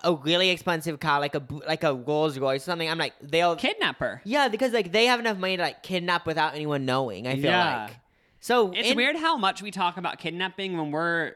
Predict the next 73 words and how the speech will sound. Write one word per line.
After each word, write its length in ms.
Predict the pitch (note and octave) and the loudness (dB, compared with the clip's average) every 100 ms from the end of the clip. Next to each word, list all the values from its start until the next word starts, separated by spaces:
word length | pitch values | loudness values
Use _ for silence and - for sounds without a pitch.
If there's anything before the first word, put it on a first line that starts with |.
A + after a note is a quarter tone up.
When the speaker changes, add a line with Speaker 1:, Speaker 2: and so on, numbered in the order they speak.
| _ _ | _ _
Speaker 2:
not 260 | C#3 D3 D3+ D3+ | -2 0 0 -4
old 180 | C#3+ | -6
enough 260 | C3+ B2+ - | -6 -8 -8
to 80 | C3 | -10
get 180 | B2+ - | -10 -10
kidnapped. 640 | B2+ A#2+ G2+ - - - _ _ _ _ _ - | -10 -8 -10 -12 -18 -20 _ _ _ _ _ -2
Speaker 1:
Yeah, 280 | A3 A#3+ A3+ | 2 4 4
I 160 | C#4 | 0
don't 300 | F4 A4 D#4 | 0 -4 -2
Speaker 2:
I 20 | |
mean, 220 | B3 A3+ F3+ | -2 -2 0
we're 180 | A#3+ | 0
too 340 | A3 - A3+ G3+ | -2 -4 -4 -2
old 220 | F3+ D3 | -2 -4
to 60 | D3+ | -4
get 200 | C#3+ - | -6 -8
kidnapped. 440 | D#3 B2+ E2+ C#3 | -10 -8 -10 -6
Like, 120 | D#3 F3 | -4 -2
unfortunately, 480 | D#3+ G#3 G#3 A3 | -2 -2 -4 -4
at 80 | E3 | -4
this 160 | E3 - | -4 -6
point, 220 | - G3+ | -4 -4
it 20 | E3 | -4
would 100 | D3+ | -8
just 120 | - | -6
be 80 | D3 | -4
a 80 | |
missing, 440 | C3 C3+ - C3+ B2+ | -2 -4 -6 -8 -6
like, 180 | D#3+ F3+ | -6 -4
it 80 | |
wouldn't 220 | F3 F3+ C#3 | -2 -4 -4
be 60 | |
a 60 | C3+ | -8
kidnapping. 520 | - C#3+ C3 A2 C#3+ | -8 -10 -8 -10 0
Or 40 | G#3+ | 4
Speaker 1:
There 80 | C4 | 6
Speaker 2:
would 80 | |
they 80 | F#3+ | 6
Speaker 1:
was 100 | A#3+ C#4+ | 6 6
Speaker 2:
still, 100 | D4+ | 6
Speaker 1:
a 40 | D#4+ | 4
point 340 | - A3+ G#3 | 2 -2 2
Speaker 2:
would 40 | |
Speaker 1:
where 80 | G3+ | 4
I 40 | F#3+ | 4
Speaker 2:
they 60 | |
Speaker 1:
was 100 | G3+ | 4
Speaker 2:
still 140 | D#3+ D#3 | 2 4
Speaker 1:
mad 140 | E3 | 4
Speaker 2:
call 100 | D#3 G3 A3+ | 4 4 4
Speaker 1:
about 60 | |
Speaker 2:
it 20 | A3 | 2
a, 80 | |
Speaker 1:
that. 220 | A#2+ A2 - - _ | -2 -4 -14 -20 _
Speaker 2:
would 140 | F#3 G#3 | -6 -4
they 80 | |
still 160 | B3+ B3 | -2 -2
call 160 | A3 G3 | 0 0
it 40 | |
a 20 | F#3 | 0
kidnapping? 600 | D3+ C#3+ E3 G3+ A3 C#4+ _ _ _ _ - | -4 -2 -2 -2 -4 -6 _ _ _ _ -4
Speaker 1:
What? 280 | A#3+ G#4+ A4+ - - | 2 2 0 -6 -8
So 360 | - D4+ C4 A#3 | 2 6 6 4
Speaker 2:
I 60 | |
know, 60 | C4+ | 2
you 160 | B3+ B3 | 0 -2
made 140 | C4+ | 0
it 80 | C4 | 0
Speaker 1:
I 20 | |
don't 60 | G3+ | 0
know. 40 | |
Speaker 2:
eighteen 440 | G3+ - B3+ B3 A#3 | -2 -4 -4 -4 0
years 480 | A#3+ A3+ G3+ F#3 | 0 2 0 -2